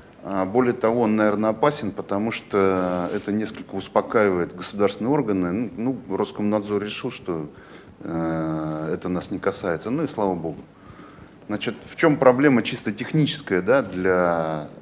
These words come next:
э, нашей, э, системы исполнительной власти? А, неудачная дата вступления в силу этих норм.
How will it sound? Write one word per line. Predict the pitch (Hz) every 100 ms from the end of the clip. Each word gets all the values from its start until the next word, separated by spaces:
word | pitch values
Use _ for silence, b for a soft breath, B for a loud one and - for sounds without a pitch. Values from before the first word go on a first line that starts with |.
| -
э, | - 82 80 80 80 80
нашей, | 82 90 90 - - - 85 80 80 - - - B B B B B B - -
э, | 90 85 82
системы | 80 101 - 107 95
исполнительной | 90 - 101 92 - 98
власти? | 107 98 - - - b b b b b - - -
А, | 90 90 87 87 85 87 87 85
неудачная | 107 113 110 139 - 107
дата | 98 117 104
вступления | - 101 107 113 98
в | 92
силу | - 113 90
этих | 90 - -
норм. | 107 73